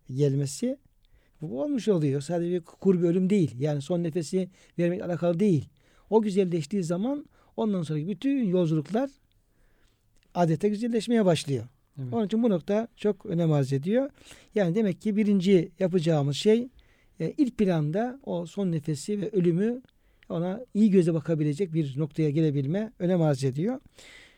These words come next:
Speaker 1: Şimdi kıymetli hocam Mevlana Hazretleri'nin ölümle alakalı çok güzel, e, sözleri var. Sonla alakalı, son nefesle alakalı.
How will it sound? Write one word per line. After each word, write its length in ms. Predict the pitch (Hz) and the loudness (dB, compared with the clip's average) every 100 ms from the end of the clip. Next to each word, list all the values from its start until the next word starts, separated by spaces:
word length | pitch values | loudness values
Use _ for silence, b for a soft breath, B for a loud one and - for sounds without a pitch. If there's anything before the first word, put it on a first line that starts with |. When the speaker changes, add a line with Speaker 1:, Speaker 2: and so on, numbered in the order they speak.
| B | B
Speaker 1:
Şimdi 320 | 269 247 233 | -2 0 0
kıymetli 380 | 226 240 214 220 | 0 0 0 0
hocam 200 | 208 214 | 0 2
Mevlana 360 | 208 214 220 | 2 2 2
Hazretleri'nin 720 | 202 190 185 208 202 196 185 - - | 2 0 0 2 4 2 -2 -6 -4
ölümle 280 | 196 196 | -4 -2
alakalı 360 | 185 180 180 180 | -4 -4 -4 -4
çok 180 | 185 160 | -6 -6
güzel, 320 | 156 170 135 123 - | 0 0 0 -4 -8
e, 320 | 156 143 143 | -4 -4 -4
sözleri 460 | 139 165 156 180 165 | -4 -4 -2 0 0
var. 120 | 139 | -2
Sonla 1160 | 135 160 160 151 185 165 170 175 208 208 175 151 | -4 -2 -2 -4 -6 -8 -6 -8 -10 -8 -4 -2
alakalı, 440 | 143 139 147 147 | -4 -4 -4 -4
son 480 | 160 160 180 180 170 196 | -4 -6 -6 -10 -12 -6
nefesle 380 | 160 160 - | -4 -4 -2
alakalı. 460 | 143 135 147 185 254 | -2 -2 -2 -2 -4